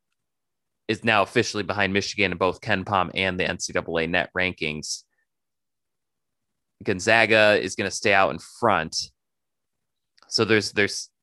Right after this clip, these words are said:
two parts to this question. One, how important is Michigan being number one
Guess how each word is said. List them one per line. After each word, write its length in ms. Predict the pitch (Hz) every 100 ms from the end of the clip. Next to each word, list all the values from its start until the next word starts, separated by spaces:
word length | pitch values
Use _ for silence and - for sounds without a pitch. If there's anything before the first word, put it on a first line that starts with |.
| _ _ _ -
two 160 | 170
parts 380 | - 139 117 -
to 80 | 113
this 180 | 98 -
question. 540 | 110 92 - 90 95
One, 480 | 123 131 113 113 123 _ _ _ _ _ _ _ _ _ _ _ _
how 280 | - 131 139
important 580 | 127 131 127 104 113 -
is 720 | 104 107 104 98 - - - _ _ _ _
Michigan 520 | 101 110 - 107 101
being 500 | 92 101 101 95 92 _ _
number 340 | 95 104 95 92
one 580 | 92 113 87 82 101